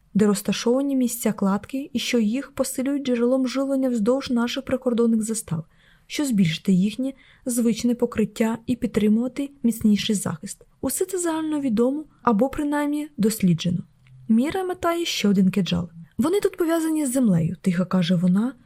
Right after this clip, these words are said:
поки пара позаду нас продовжує свій спаринг. «Уяви парасольку. Вартовий камінь — це шматок, а сфера набуває форми купола над Наварою». Вона показує руками опуклу форму.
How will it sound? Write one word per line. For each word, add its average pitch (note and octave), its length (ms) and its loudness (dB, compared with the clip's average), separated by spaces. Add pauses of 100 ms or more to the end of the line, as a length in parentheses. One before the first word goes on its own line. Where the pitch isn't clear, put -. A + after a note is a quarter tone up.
(180)
поки B3 280 0
пара E4 340 -4
позаду D4 480 -2
нас C#4+ 300 -2
продовжує A#3+ 600 2
свій G3 280 0
спаринг. E3+ 460 0 (880)
«Уяви F4 320 0
парасольку. G3 680 -2 (180)
Вартовий C#4 380 -2
камінь — D#4 400 -4
це D4 140 -4
шматок, - 600 -6 (200)
а G#3+ 120 0
сфера A#3+ 480 0 (160)
набуває A3+ 500 2
форми D4 420 0
купола C#4+ 560 -2
над A#3+ 180 4
Наварою». E3+ 520 0 (140)
Вона D#4 200 0
показує E4 540 0
руками D4 460 -2
опуклу G#3 460 -2
форму. E3+ 420 -2